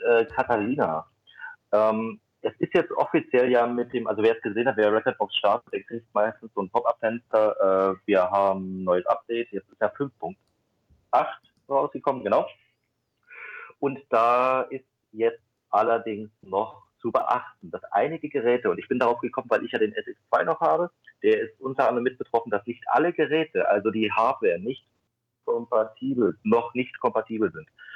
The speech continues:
Ja, das bezieht sich im einen Mal auf die, äh, überwiegend auf die D D J-Reihe. Ich kann ja mal kurz ein paar Beispiele nennen. S X, S X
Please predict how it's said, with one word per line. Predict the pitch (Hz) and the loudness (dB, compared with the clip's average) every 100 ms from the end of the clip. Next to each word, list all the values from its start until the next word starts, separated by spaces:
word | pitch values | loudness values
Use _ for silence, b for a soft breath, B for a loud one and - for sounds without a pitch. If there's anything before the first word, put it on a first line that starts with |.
| B B B _ - | B B B _ -4
Ja, | 113 | -2
das | 113 - | 0 2
bezieht | 110 110 127 | 0 0 -4
sich | 135 123 | -2 0
im | 110 | 2
einen | 98 120 | 2 4
Mal | 117 117 | 4 4
auf | 113 110 | 2 0
die, | 110 107 107 | -2 0 4
äh, | 104 - 104 107 | 4 2 2 0
überwiegend | 160 175 143 131 123 | 0 2 2 0 -2
auf | 120 - | -4 -4
die | 104 | -2
D | 117 | 0
D | 127 | 2
J-Reihe. | 117 110 - 101 113 156 214 _ | 2 2 2 2 4 2 -2 _
Ich | _ - | _ -2
kann | 117 | 0
ja | |
mal | 113 | 0
kurz | 110 123 | -2 -4
ein | - | -2
paar | 101 | 2
Beispiele | 120 - 127 | 2 0 -4
nennen. | 120 123 123 | -2 -4 -4
S | 113 | -6
X, | 117 _ _ _ _ _ _ _ _ - | -6 _ _ _ _ _ _ _ _ -2
S | 113 - | -2 0
X | - | -4